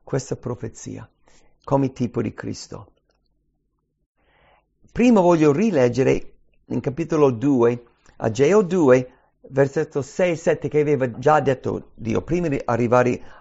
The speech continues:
alla profezia di oggi. "Poiché così dice l'Eterno degli eserciti, ancora una volta, tra poco, io farò tremare i cieli e la terra,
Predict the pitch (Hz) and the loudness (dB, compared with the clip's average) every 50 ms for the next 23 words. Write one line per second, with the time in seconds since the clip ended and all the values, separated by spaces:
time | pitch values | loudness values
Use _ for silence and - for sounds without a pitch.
0 | _ _ 120 120 117 113 - 127 123 - 113 101 - 127 120 98 104 101 98 98 | _ _ -2 -2 -2 -2 -4 -8 -8 -8 -10 -12 -8 -6 -6 -4 -2 -2 0 -2
1 | 98 92 - 101 - _ _ _ _ - _ _ _ _ _ _ _ _ _ _ | -2 -4 -10 -16 -18 _ _ _ _ -20 _ _ _ _ _ _ _ _ _ _
2 | _ _ _ _ _ _ _ _ _ _ _ _ _ _ _ _ _ _ _ _ | _ _ _ _ _ _ _ _ _ _ _ _ _ _ _ _ _ _ _ _
3 | _ _ _ _ - - 180 175 180 - 180 170 175 - 175 160 190 247 240 165 | _ _ _ _ -2 -2 -2 0 0 -2 -2 -2 0 -2 -2 0 0 -2 -2 -2
4 | - 196 202 190 - 196 185 170 147 135 - - 175 180 196 196 180 190 196 180 | -2 -4 -4 0 0 0 2 2 0 0 0 0 2 2 2 2 0 -2 -2 -2
5 | 170 180 175 175 170 160 139 156 143 131 - - 101 80 - 82 78 80 - _ | 0 0 2 2 2 2 4 4 2 2 0 -4 -10 -8 -8 -10 -10 -10 -16 _
6 | _ _ _ _ _ _ _ _ _ _ _ _ _ _ - 123 123 117 110 - | _ _ _ _ _ _ _ _ _ _ _ _ _ _ 0 2 2 2 -2 4
7 | 160 165 175 175 185 175 175 165 160 160 156 151 151 - 165 170 170 - - 143 | 6 6 6 6 6 4 4 6 8 8 8 6 4 0 -2 -2 -2 -4 2 2
8 | 160 170 - - 143 143 135 - - 147 151 156 151 _ _ _ _ _ _ _ | 2 2 4 2 2 2 2 0 -2 -2 -2 -2 -6 _ _ _ _ _ _ _
9 | _ _ _ _ _ _ _ - 143 156 160 170 170 165 165 - 151 143 151 151 | _ _ _ _ _ _ _ -2 0 2 4 2 2 2 0 -2 2 4 4 4
10 | 156 - - _ _ _ _ - 123 135 135 135 139 156 180 202 202 190 170 - | 4 2 -2 _ _ _ _ -4 0 0 2 4 4 2 2 2 0 -2 -6 -6
11 | - 139 131 - - 156 160 160 151 156 151 - - 143 135 135 139 127 - - | -8 -10 -10 -6 -6 -6 -4 -2 -2 -4 -4 -4 0 2 4 4 4 4 4 -2
12 | 117 107 101 110 139 147 | -4 -4 -4 -6 -8 -8